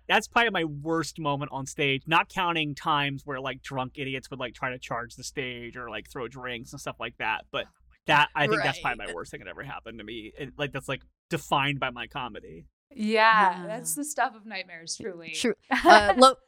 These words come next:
Speaker 2: low key, that is, uh, the reason I don't do stand-up, 'cause I don't trust my own memory. Um, okay, what do you want to do that you haven't done yet?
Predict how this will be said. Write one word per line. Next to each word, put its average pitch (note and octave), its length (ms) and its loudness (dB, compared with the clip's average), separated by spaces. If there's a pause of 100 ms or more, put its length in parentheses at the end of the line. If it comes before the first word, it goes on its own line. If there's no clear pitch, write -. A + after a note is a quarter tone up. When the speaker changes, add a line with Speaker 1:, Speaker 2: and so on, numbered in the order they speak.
(140)
Speaker 2:
low A#3 200 0
key, A3+ 220 0
that G3 140 4
is, G3 280 -8 (140)
uh, F3 200 2
the F#3 140 -4
reason F3+ 320 -6
I D#3+ 100 -2
don't D#3 300 -4
do E3 100 -10
stand-up, D#3 560 -6 (100)
'cause E3 140 -2
I D#3 80 -2
don't E3 300 -2
trust G3 260 2
my A3+ 140 2
own A3 160 -4
memory. F#3+ 440 -4 (800)
Um, G#3 600 2
okay, A#3+ 280 4 (340)
what A#3+ 200 2
do F#4+ 60 4
you G#4 240 6
want C4+ 280 2
to D4 100 0
do F3+ 400 -10 (260)
that F#3+ 200 -2
you G3+ 80 -6
haven't F#3 420 0
done D#3+ 400 -4
yet? - 420 -10